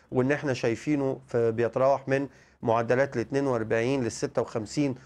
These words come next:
ومش قادر يتخطاها خلال الفترة الجاية، فده مأثر جامد على الموازنات بتاعتهم، ومزود معدلات العجز، ومزود معدلات البطالة،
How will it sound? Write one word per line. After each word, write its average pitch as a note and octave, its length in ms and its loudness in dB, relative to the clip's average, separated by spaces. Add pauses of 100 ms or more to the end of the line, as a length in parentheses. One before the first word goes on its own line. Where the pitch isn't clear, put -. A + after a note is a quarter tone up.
(140)
ومش B2 260 -2
قادر C3+ 240 0
يتخطاها B2 600 0
خلال C3 280 0
الفترة B2+ 320 -2
الجاية، C3 360 0 (320)
فده B2+ 600 4
مأثر C3+ 580 0
جامد C3 380 2
على A2+ 240 2
الموازنات A2+ 420 0
بتاعتهم، B2 540 0
ومزود A#2+ 540 0
معدلات A#2+ 480 0
العجز، A#2+ 400 0 (280)
ومزود C3 500 2
معدلات A#2 480 -2
البطالة، C3 400 -2